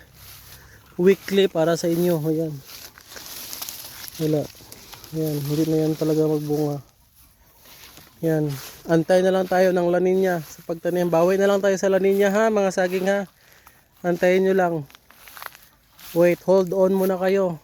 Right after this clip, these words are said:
Ayan. At least makakaabot pa kayo sa La Nina. Ayan, bawing-bawi. Abunuan ko yun ng napakarami.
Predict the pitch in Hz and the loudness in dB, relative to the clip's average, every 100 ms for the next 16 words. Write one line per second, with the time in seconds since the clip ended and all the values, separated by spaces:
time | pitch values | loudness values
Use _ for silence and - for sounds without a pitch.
0 | - 170 170 170 - _ - 165 180 175 | -8 -4 -4 -6 -10 _ -14 -8 -6 -4
1 | 190 160 175 160 175 170 170 170 175 170 | -4 -2 -2 -2 0 2 2 0 0 0
2 | 165 175 170 175 175 170 170 170 180 180 | 0 -2 -4 -2 0 0 0 2 2 2
3 | 165 151 147 - - - - - 165 160 | 2 0 -4 -14 -20 -20 -20 -10 -4 0
4 | 156 165 175 170 175 175 156 160 165 165 | 2 2 2 2 2 2 0 0 0 0
5 | 165 165 160 160 156 156 156 160 160 | -4 -4 -2 -2 -4 -2 -2 0 -4